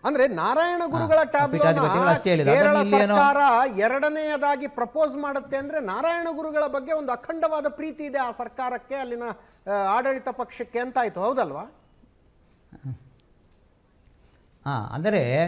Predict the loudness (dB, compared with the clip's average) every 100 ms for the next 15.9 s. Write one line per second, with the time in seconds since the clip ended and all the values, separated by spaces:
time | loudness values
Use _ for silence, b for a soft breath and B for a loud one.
0 | 0 0 0 2 2 2 -2 -8 -20 _
1 | _ _ _ _ -6 0 2 4 4 4
2 | 4 4 4 4 4 2 4 4 4 2
3 | -2 -2 -2 -2 0 0 0 0 0 -2
4 | -2 -2 0 0 -2 -2 -2 -2 -2 -2
5 | -2 -2 -4 -6 -6 -4 -2 0 0 -2
6 | 0 0 0 0 -2 0 0 2 0 -2
7 | -4 -6 -4 -4 -2 -2 -2 0 0 -2
8 | -2 -2 -2 -2 -4 -4 -10 -14 _ _
9 | -10 -6 -6 -6 -10 _ _ _ _ _
10 | _ _ _ _ _ _ _ _ _ _
11 | _ -6 -2 2 2 2 2 2 0 -2
12 | -2 -2 -2 -4 -2 0 0 0 0 0
13 | 0 2 4 4 4 2 2 2 2 2
14 | 2 0 0 0 0 -4 -6 -20 _ -12
15 | -10 -10 -12 -14 -18 -20 -16 -12 -12